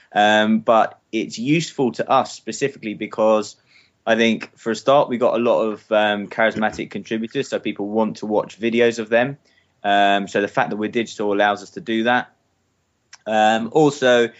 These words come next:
if you wanna go into detail, we can demonstrate, uh, complicated exercises that you might miss the, the subtleties of, you might miss the nuances in a movement, uh, in a picture, whereas we can kinda show people, uh, in videos, which is, which is really useful.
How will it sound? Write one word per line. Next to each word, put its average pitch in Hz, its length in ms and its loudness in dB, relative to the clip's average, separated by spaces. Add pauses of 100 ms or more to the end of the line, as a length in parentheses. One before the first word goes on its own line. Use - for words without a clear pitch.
(120)
if - 160 -10
you 127 80 0
wanna 127 160 2
go 120 140 2
into 113 180 -2
detail, 120 440 0
we 110 100 -4
can 104 140 -6
demonstrate, 113 920 0
uh, 101 480 -2
complicated 110 540 -2
exercises 110 640 -2
that - 100 -8
you 113 140 0
might 120 320 2
miss 117 240 -4
the, 104 280 0 (200)
the 107 60 -12
subtleties 113 640 -2
of, 107 160 0
you 104 80 -6
might 110 240 0
miss 110 160 -6
the 101 100 -6
nuances 107 540 0
in 104 80 -2
a 101 40 -2
movement, 110 580 2 (340)
uh, 101 240 4
in 107 100 0
a 95 40 0
picture, 127 600 0 (200)
whereas 104 280 2
we 110 140 -2
can 104 180 -8
kinda 101 160 0
show 104 280 0
people, 101 600 -2
uh, 92 380 0
in 95 100 -10
videos, 110 560 0
which 98 220 -8
is, 90 220 -10
which 90 180 -8
is 92 140 -12
really 98 320 2
useful. 98 640 0